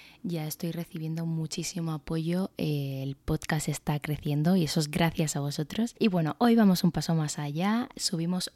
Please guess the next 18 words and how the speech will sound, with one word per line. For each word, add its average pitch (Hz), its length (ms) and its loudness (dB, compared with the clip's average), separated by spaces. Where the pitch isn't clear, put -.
un 254 180 8
escalón 180 460 2
en 214 80 2
el 160 160 -2
cuidado 160 300 -4
de 156 100 -4
la 151 140 -6
piel - 420 -8
y 175 100 -2
damos 170 320 -2
paso 180 340 -4
a 160 160 -6
una 180 220 0
rutina 160 380 -4
de 147 100 -8
belleza 147 460 -10
perfecta 185 640 -6
para 156 380 -8